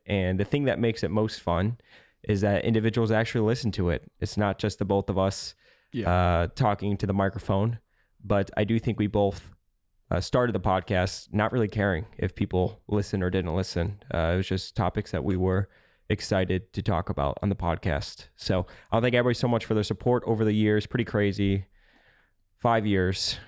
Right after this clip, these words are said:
Speaker 1: uh, coming up on it. But I want to wish everybody a very happy holiday season. If you already celebrated a couple holidays,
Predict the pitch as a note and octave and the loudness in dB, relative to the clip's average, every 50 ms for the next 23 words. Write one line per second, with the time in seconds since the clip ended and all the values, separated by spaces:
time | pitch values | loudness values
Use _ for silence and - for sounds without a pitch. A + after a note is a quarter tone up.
0 | - - F#2 F#2 F2+ - - A#2 G#2+ G2+ G2 G2 - - F#2+ F#2+ F#2 G2 G2+ A2 | -8 -4 -2 -2 -2 -2 0 0 0 2 0 0 0 0 0 2 2 2 0 0
1 | - - - E3 F3+ E3+ F3 - - - _ _ _ _ _ _ _ _ _ _ | -2 0 2 2 2 2 0 -6 -16 -16 _ _ _ _ _ _ _ _ _ _
2 | _ _ _ _ _ _ _ _ _ - A2 A2 G#2+ G2 G#2+ A2 A2 A2+ - - | _ _ _ _ _ _ _ _ _ -4 -2 0 0 2 2 0 0 0 -4 -8
3 | - - - G#2+ G2+ A2+ A2+ - - - C3 B2+ C#3 C3 A2 G#2+ G2+ F#2+ G2 G#2 | -8 -4 -2 0 2 2 0 0 0 0 0 2 2 2 2 2 0 2 0 0
4 | A#2+ C3 B2 B2+ - _ - - G#2 G2+ G2 G2 G2 G2 F#2+ F#2 E2+ F#2 G2+ A2+ | -2 -4 -6 -12 -14 _ -2 0 2 2 2 2 2 2 2 0 0 0 2 4
5 | C3 C#3+ D3 C#3+ C3+ C#3+ C#3 C3 A#2 A#2 - - A2 G#2+ G2+ G2+ G2+ G#2 G2+ G#2 | 4 6 6 4 4 4 2 2 0 0 0 -2 0 0 2 2 2 2 2 2
6 | G2 G2 G2+ G2+ - - G#2 G2+ G#2 A#2 C3+ C3 G2+ - G2+ G2+ G#2 G#2 G2+ G2+ | 2 0 0 -2 -2 0 0 0 2 0 0 0 -2 0 0 0 2 2 2 2
7 | G2 G2 F#2+ - _ _ _ _ _ _ _ - - - A#2 A2 A2 G#2+ G#2 A2+ | 0 0 -2 -4 _ _ _ _ _ _ _ -6 0 2 2 2 2 2 2 2
8 | G#2+ G#2 G#2 G#2+ G#2+ G#2 - - - - G#2+ A#2 A#2 A2 A2 G#2 A2+ A#2+ A#2+ C3+ | 2 2 2 2 0 0 -2 -4 -4 -2 0 2 2 2 2 2 2 0 0 0
9 | D#3+ - - - - | -2 -6 -10 -16 -18